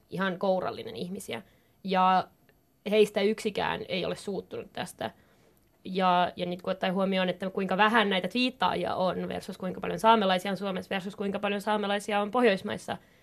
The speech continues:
niin se, että, että tästä yhdestä twiitistä vedetään tämä "Saamelaiset suuttuivat" -otsikko, niin kertoo musta enemmän, niin kuin, niistä piilevistä asenteista kuin siitä, että mikä sen kansakunnan reaktio on.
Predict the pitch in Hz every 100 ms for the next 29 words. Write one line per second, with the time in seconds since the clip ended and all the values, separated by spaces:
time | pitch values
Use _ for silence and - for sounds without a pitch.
0 | _ _ - 196 190 220 220 214 202 -
1 | 208 - 190 190 220 254 247 190 - 185
2 | 190 180 180 185 185 180 180 180 180 202
3 | 196 190 180 175 185 254 208 - - 214
4 | - - - - - 92 - _ _ _
5 | 190 185 185 185 185 185 180 196 208 202
6 | 180 175 170 - 170 - 190 _ - 190
7 | 185 180 - 196 214 190 196 185 - -
8 | - - - - 110 180 - - 208 -
9 | 151 - 196 - - 208 - - -